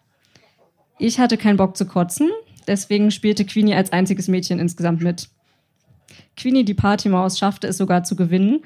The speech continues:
und danach nicht zu kotzen. Auch unsere Supertrinker waren zwischenzeitlich echt vorm Erbrechen. Nach dem Spiel hingen Simon wieder an mir und alle möglichen Kete-Leute beobachteten uns.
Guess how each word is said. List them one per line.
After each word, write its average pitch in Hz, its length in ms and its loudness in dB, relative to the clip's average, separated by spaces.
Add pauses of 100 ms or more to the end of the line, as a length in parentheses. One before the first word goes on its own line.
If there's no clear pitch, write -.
(220)
und 196 120 0
danach 185 300 0
nicht 214 240 -2
zu 190 100 -6
kotzen. 170 640 -4 (1400)
Auch 196 180 0
unsere 202 320 0
Supertrinker 190 680 0
waren 175 260 0
zwischenzeitlich 185 800 -2
echt 180 160 -4
vorm 190 180 -2
Erbrechen. 165 580 -6 (1200)
Nach 214 280 2
dem 220 160 0
Spiel 220 520 -2
hingen 208 220 0
Simon 196 320 0
wieder 180 220 2
an 196 180 2
mir 196 220 2
und 214 200 -6
alle 180 160 0
möglichen 190 380 -2
Kete-Leute 185 640 -2
beobachteten 170 640 -6
uns. 156 340 -6